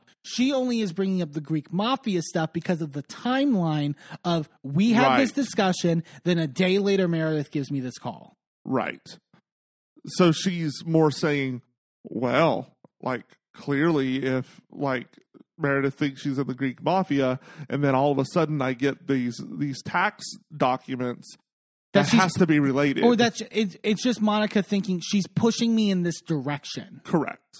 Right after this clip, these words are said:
Speaker 1: So that, that's Monica's defense, I would say. Heather says her confessional, "I don't know who to believe. It seems like Monica hasn't told us the full story, but Meredith's history with digging dirt doesn't make her look better either."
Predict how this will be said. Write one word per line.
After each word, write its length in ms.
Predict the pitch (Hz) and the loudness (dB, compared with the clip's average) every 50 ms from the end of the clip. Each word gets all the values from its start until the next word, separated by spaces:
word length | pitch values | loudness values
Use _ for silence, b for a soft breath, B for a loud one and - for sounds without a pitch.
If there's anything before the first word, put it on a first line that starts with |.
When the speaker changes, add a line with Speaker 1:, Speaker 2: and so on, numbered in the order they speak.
| - _ | -20 _
Speaker 1:
So 480 | - - 208 190 165 147 139 135 131 - _ _ _ _ _ _ _ - | -2 2 2 4 4 2 0 -2 -4 -8 _ _ _ _ _ _ _ -2
that, 280 | 170 190 190 185 170 180 | 0 2 2 2 2 2
that's 200 | 202 196 190 - | 2 2 2 2
Monica's 360 | 190 180 180 170 160 - 143 | 0 2 2 0 0 -2 -4
defense, 440 | - 151 - - 143 117 110 110 - | -4 -6 -6 -4 -8 -8 -8 -10 -10
I 40 | 123 | -10
would 180 | 113 113 117 - | -10 -10 -14 -16
say. 240 | - 101 101 101 b b b b b b b b | -16 -18 -18 -18 b b b b b b b b
Heather 380 | - 196 196 180 196 190 180 165 | 0 0 2 4 4 4 2 2
says 200 | - 185 175 160 | 2 2 2 2
her 80 | 165 156 | 2 0
confessional, 460 | - 156 160 151 139 - 147 131 - _ _ | 0 0 0 0 -2 -4 -6 -8 -8 _ _
"I 120 | 139 156 | -2 0
don't 120 | 165 180 185 | 0 2 2
know 120 | 180 170 156 | 2 2 2
who 180 | 147 160 165 | 2 2 2
to 80 | 175 170 | 2 2
believe. 380 | 139 131 123 120 120 123 - | 0 -2 -4 -4 -8 -8 -10
It 100 | 143 143 - - | -12 -12 -6 -4
seems 180 | 160 165 151 | -2 -2 0
like 120 | 180 170 156 | -2 -2 -2
Monica 340 | 151 147 147 160 175 - 180 | -2 -2 -2 -2 -2 -2 -2
hasn't 280 | 151 151 143 - 147 | -2 -2 -4 -4 -6
told 180 | - 143 143 143 | -4 -4 -4 -4
us 80 | 135 - | -4 -6
the 80 | 143 135 | -8 -8
full 200 | - 143 123 120 | -6 -8 -8 -8
story, 560 | - - - 196 202 180 147 127 123 127 B B B B B B | -10 -6 -4 -2 0 0 -2 -4 -6 -8 B B B B B B
but 140 | - 165 156 | -4 -2 0
Meredith's 420 | 175 170 170 180 175 170 156 - - | 2 2 2 2 2 0 -2 0 0
history 320 | 208 202 - - 165 151 | -2 -2 0 0 -2 0
with 160 | 139 143 135 | 0 -2 -4
digging 280 | 139 147 135 139 135 127 | -4 -4 -2 -2 -4 -2
dirt 240 | 151 160 160 151 139 | -2 -2 -2 -2 -4
doesn't 220 | 147 131 143 143 | -4 -4 -4 -4
make 160 | 139 139 - - | -4 -6 -6 -4
her 120 | - 160 151 | -2 -2 0
look 220 | 143 143 135 - | 0 -2 -4 -4
better 260 | - 131 123 120 117 - | -6 -4 -4 -4 -6 -6
either." 500 | - 131 139 135 117 117 104 101 - | -6 -4 -4 -4 -6 -8 -12 -14 -16